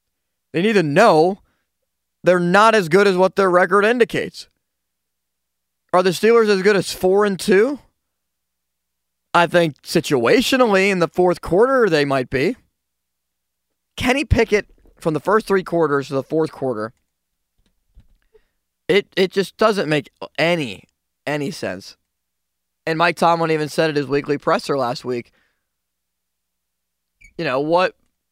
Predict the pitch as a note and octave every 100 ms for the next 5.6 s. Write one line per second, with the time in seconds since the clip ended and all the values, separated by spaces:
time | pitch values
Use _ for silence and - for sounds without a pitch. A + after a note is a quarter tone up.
0 | _ - C#3+ D#3+ F3 B2 - - D#3 E3+
1 | D#3+ C3+ D3 F#3 - D#3+ E3 D3+ D#3+ -
2 | F3+ F3 E3+ B2+ G2+ - _ _ _ _
3 | - A#3 B3 F3+ - G#3 G#3 A3 F#3+ G3
4 | D3 F#3 D#3 E3 E3 D#3+ C#3+ B2+ _ D#3
5 | F3+ A3 A3+ F#3 D#3 C#3+